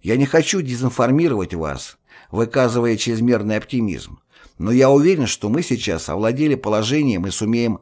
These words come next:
осуществить свои будущие операции по плану. Когда мы прибыли в Клайд, от Александера пришли важные известия. Генерал Александер премьер-министру, девятнадцатое сентября тысяча девятьсот сорок третьего года.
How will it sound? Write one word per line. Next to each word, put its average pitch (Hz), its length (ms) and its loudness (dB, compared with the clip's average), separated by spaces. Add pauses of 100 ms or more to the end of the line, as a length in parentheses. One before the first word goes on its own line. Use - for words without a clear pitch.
осуществить 120 720 -4
свои 104 260 -2
будущие 107 460 -2
операции 101 540 -4
по 95 160 -6
плану. 62 520 -10 (680)
Когда 147 380 4
мы 170 160 4
прибыли 156 400 4
в - 120 0
Клайд, 143 420 2 (260)
от - 180 -6
Александера 131 600 2
пришли 113 680 0
важные 101 520 0
известия. 90 600 -8 (680)
Генерал 131 400 2
Александер 135 640 2
премьер-министру, 113 1120 0
девятнадцатое 101 680 -2
сентября 104 580 -2
тысяча 98 520 -4
девятьсот 95 440 -4
сорок 87 260 -8
третьего 90 360 -6
года. - 400 -14